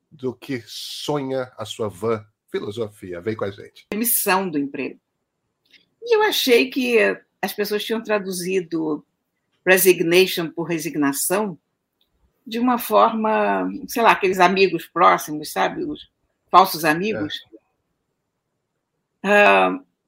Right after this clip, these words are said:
Speaker 2: e fui conferir, porque achei que deveria existir outra palavra, mas em português também. Resignar o emprego existe.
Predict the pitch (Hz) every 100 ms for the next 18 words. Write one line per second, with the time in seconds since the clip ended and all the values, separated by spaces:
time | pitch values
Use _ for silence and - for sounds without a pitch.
0 | _ - 359 330 339 277 269 - 196 175
1 | 180 147 - _ _ _ 190 185 254 262
2 | - 220 240 220 196 208 208 202 190 190
3 | 202 202 208 190 185 175 226 277 277 294
4 | 302 240 269 285 214 185 185 214 - -
5 | 226 202 185 196 190 _ _ _ _ _
6 | _ _ _ _ _ _ 160 214 226 214
7 | 196 185 196 196 214 196 175 180 185 190
8 | 202 - 165 - - -